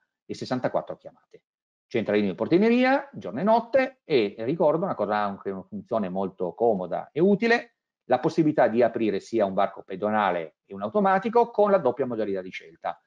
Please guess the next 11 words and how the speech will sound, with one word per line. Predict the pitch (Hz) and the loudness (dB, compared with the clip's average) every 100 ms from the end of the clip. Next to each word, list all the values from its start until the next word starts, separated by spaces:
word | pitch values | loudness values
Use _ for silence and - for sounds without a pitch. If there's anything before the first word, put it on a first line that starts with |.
| _ _ | _ _
libera | 196 180 175 170 | -2 2 2 2
o | |
sotto | - 220 - | 0 -10 -12
segreto, | - - _ - _ | -12 -12 _ -20 _
cioè | - 98 | -10 -6
libera | 110 135 104 98 82 - _ _ | -2 0 2 2 0 -8 _ _
sempre | _ 139 113 104 | _ 0 2 0
disponibile | 104 - 226 185 185 220 240 214 | -4 -2 2 4 4 2 2 0
oppure | 165 143 127 98 | 0 2 0 0
sotto | - 151 190 | -4 -2 -2
segreto | 190 202 127 127 175 190 | -2 0 0 2 2 2